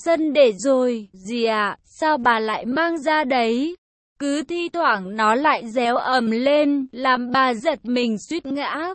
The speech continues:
Mình chạy ra ngoài sân mang máy vào, ngó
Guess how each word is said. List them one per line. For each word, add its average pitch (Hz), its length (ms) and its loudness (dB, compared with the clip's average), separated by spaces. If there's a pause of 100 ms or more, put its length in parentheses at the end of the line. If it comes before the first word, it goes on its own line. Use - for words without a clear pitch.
Mình 247 360 0
chạy 226 300 -2
ra 294 200 0
ngoài 294 340 0
sân 302 320 -2
mang 294 440 2
máy 233 280 -2
vào, 233 580 0
ngó 247 340 0